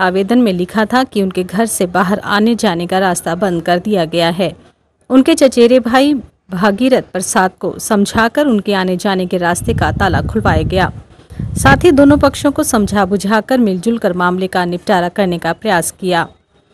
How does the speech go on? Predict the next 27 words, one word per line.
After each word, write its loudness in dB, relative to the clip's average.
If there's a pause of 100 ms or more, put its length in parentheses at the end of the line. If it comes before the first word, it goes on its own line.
(200)
जिस 4
पर 4
दोनों 4
पक्ष 0
के -2
लोगों 2
ने -2
स्वीकार 0
किया। -4 (440)
उपस्थित 0
लोगों 6
ने 4
अगले 0
सप्ताह -2
में 2
उनके -2
विवादित 2
जमीन 0
को -2
नापी -2
कर -2 (280)
मामले 0
का -2 (380)
निपटारा 4
कर 0
दिया -4
जाए। 0